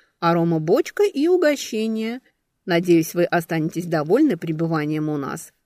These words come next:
и станете постоянной клиенткой. Такие процедуры рекомендуют проводить раз в неделю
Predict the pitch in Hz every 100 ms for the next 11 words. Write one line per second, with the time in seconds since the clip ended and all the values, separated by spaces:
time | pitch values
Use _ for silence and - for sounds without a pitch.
0 | - - 156 160 202 320 359 - 330 202
1 | 160 185 247 294 214 165 156 - - 196
2 | - _ _ - 190 202 196 - 175 190
3 | 180 311 381 170 170 185 185 185 180 170
4 | 180 175 175 233 415 - - 262 - 277
5 | 254 196 156 147 143